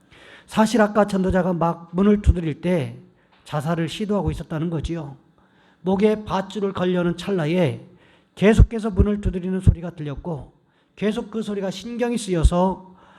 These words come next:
"문 두드리는 사람이 간 다음에 죽자." 이렇게 생각하고 소리가 그치기를 기다렸다고 합니다. 그렇지만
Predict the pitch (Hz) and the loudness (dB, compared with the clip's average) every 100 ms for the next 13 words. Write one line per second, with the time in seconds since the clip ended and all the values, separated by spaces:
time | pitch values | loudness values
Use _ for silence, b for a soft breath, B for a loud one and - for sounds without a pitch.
0 | B B B B B 175 220 220 226 233 | B B B B B 0 2 2 0 0
1 | 214 208 208 208 - 190 185 180 180 175 | 0 0 2 0 -4 -4 -4 -2 -4 -8
2 | - 175 156 165 170 151 156 165 196 196 | -12 -10 -10 -10 -10 -8 -8 -6 -6 -4
3 | 147 139 185 196 - - _ _ _ - | -6 -2 0 -2 -6 -20 _ _ _ 8
4 | 202 208 202 190 - 170 151 165 180 180 | 8 2 -10 -12 -16 -12 -8 -8 -8 -12
5 | - _ _ 139 156 147 156 139 139 143 | -20 _ _ -16 -14 -14 -16 -16 -16 -20
6 | - - - _ _ _ _ _ - 156 | -20 -20 -20 _ _ _ _ _ -8 -8
7 | - 156 135 131 117 | -4 -4 -2 -4 -8